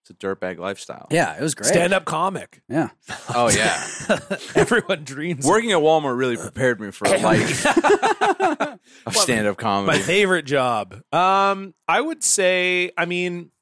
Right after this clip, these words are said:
Speaker 3: I've always, I mean, I like teaching. I
Speaker 2: Yeah.
Speaker 3: still do. I've been doing it for thirteen years. I still like it. But, um, it's gotta be curling commentary. That's like,
Speaker 2: Yeah, that
Speaker 3: uh,
Speaker 2: job, that rocks.
Speaker 1: Yeah.
Speaker 3: it's great. I just sit there all day,
Speaker 2: You get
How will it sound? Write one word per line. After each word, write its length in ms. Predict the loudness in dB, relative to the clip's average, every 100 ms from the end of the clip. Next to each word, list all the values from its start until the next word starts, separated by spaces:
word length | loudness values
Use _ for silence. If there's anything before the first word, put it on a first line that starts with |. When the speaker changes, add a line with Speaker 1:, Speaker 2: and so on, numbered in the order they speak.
| -4
Speaker 3:
I've 80 | 2
always, 300 | 2 2 -2
I 140 | -2
mean, 140 | -2 -2
I 80 |
like 240 | 0 -2 -4
teaching. 500 | -8 -8 -10 -14 -8
I 40 |
Speaker 2:
Yeah. 160 | 0 2
Speaker 3:
still 180 | 4 2
do. 280 | 0 0 0
I've 120 | 0
been 100 | -4
doing 200 | -4 -4
it 120 | -6
for 140 | -10 -8
thirteen 480 | -8 -10 -12 -12
years. 260 | -10 -8 -6
I 60 | -6
still 240 | -2 -2
like 280 | -2 -6 -6
it. 200 | -6 -8 _ _ _ _ 0
But, 380 | 2 4 2 _ -4
um, 540 | 0 2 2 2 0 -2
it's 120 | -2
gotta 220 | 0 -2
be 100 | -4
curling 420 | -2 0 0 -2
commentary. 760 | -4 -4 -4 -6 -6 -8 -8 -6
That's 340 | -4 -2 0
like, 180 | 2 2
Speaker 2:
Yeah, 100 | 0
that 160 | 0 4
Speaker 3:
uh, 40 |
Speaker 2:
job, 200 | 4 4
that 160 | 2 0
rocks. 420 | -2 -4 -4 -2
Speaker 1:
Yeah. 120 | 0
Speaker 3:
it's 140 | 2 2
great. 440 | 2 2 0 -2
I 100 | -4
just 220 | -2 0
sit 180 | 0 0
there 200 | 2 4
all 140 | 4 2
day, 280 | -2 -2
Speaker 2:
You 60 |
get 60 | -4